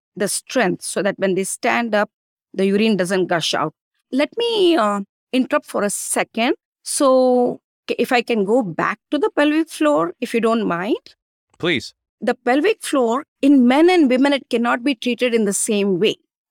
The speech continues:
Speaker 1: See, in women, you can do Kegel, Kegel, Kegel. Because many have had children, the pelvic floor is stretched out. It requires hypertrophy to close the gap. In men, the pelvic floor was not stretched out. It has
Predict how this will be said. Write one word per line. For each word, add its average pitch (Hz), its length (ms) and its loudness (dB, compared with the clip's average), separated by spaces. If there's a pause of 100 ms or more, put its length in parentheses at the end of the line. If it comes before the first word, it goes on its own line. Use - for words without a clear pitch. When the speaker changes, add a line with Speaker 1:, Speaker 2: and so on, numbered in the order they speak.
Speaker 1:
See, 339 220 0
in 294 140 4
women, 302 320 2
you 269 100 -2
can 240 180 0
do 247 200 -2
Kegel, 254 320 -2
Kegel, 247 340 -2
Kegel. 254 480 -2 (420)
Because 403 340 0
many 277 260 2
have 269 140 0
had 233 200 -4
children, 220 420 -2 (460)
the 226 120 -6
pelvic 220 340 0
floor 226 160 0
is 220 140 -2
stretched - 480 -4
out. 214 380 -2 (380)
It 196 140 -4
requires 240 540 0
hypertrophy 233 960 -2
to 214 400 0 (300)
close 262 280 4
the 190 120 0
gap. - 260 -4 (720)
In 285 240 4
men, 311 320 4
the 220 100 -2
pelvic 254 360 0
floor 294 200 0
was 247 180 0
not 233 200 -2
stretched - 460 -8
out. 294 280 -2 (880)
It - 160 -4
has 240 440 -2